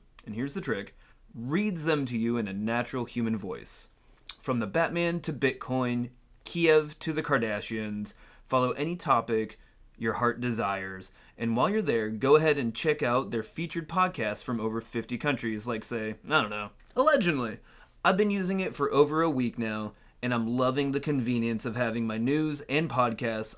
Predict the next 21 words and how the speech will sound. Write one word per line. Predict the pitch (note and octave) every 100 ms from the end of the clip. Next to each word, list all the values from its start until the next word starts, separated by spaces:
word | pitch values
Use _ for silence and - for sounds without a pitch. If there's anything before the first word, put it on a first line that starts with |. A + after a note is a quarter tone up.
| -
all | B2 C3 D3
in | C#3
one | B2 B2
place. | A2 F#2+ - - - _ - - - -
So | - B2
come | D#3+ F3+
and | G3+ D#3+
join | C#3 A#2 A#2+ A#2+
me | A2 A2 - - -
by | G#2
clicking | - C#3 D3+
the | C3
link | A#2 C#3 D3+
in | D#3+
the | D#3+
description | F3 - A2 - A2+ A2 - -
and | A2 G#2
downloading | A2+ C3 B2+ B2+ B2 B2
Newsly | C3 D#3 B2+ A#2 A2+ A2
for | - A2
free. | - A2 F2 A1+